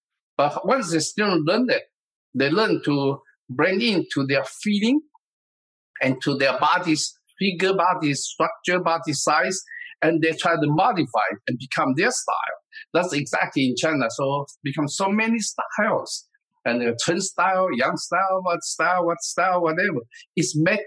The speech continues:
to be because it's an art. Art is created by feeling, and this feeling is alive. When feeling is alive, it's creative. If art is not creative, it's dead. Okay. After I explain it, I understand. That one also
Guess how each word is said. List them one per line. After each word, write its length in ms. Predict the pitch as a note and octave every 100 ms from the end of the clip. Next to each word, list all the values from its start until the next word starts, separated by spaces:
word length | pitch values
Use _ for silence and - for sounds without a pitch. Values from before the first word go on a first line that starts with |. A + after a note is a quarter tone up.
| -
to 80 |
be 240 | G2 E2+ D#2+
because 300 | - A#2 B2+
it's 180 | C3+ -
an 60 | A#2 -
art. 220 | G#3+ G#3 - - - _
Art 320 | - A3 D#3+ C#3
is 160 | C#3+ -
created 300 | - D3 D#3
by 140 | C3+ B2+ -
feeling, 420 | F#3+ G#3 G#3 A#3 C4 _ _ _ -
and 160 | C3+
this 200 | C#3+ F3+ - -
feeling 300 | G3 F#3 F#3
is 120 | -
alive. 520 | B2 A#2 A#2+ G2 D#2+ D2+ - _ -
When 160 | - B2
feeling 320 | - G3+ G3+
is 140 | F3 C#3+
alive, 480 | C3 D3 C#3 G#2 - _
it's 160 | - -
creative. 640 | - B2+ C#3 D#3 D3+ - - - _ _
If 140 | C#3 C#3 -
art 200 | G3+ F#3+
is 180 | C#3+ A#2+
not 220 | C3+ C3
creative, 340 | - B2 C3+ C#3 - -
it's 160 | A2+ -
dead. 140 | B2 - - _ _
Okay. 360 | E3+ - - - _ _ _ _ -
After 220 | C#3+ B2+
I 40 |
explain 440 | A#2 A2 - B2+ A#2+
it, 100 | - -
I 100 | A#2
understand. 600 | B2+ A#2+ A2+ - G2+ - _
That 320 | C3 G3 B3 F3
one 200 | C#3+ - -
also 440 | B3 B3+ - G#2+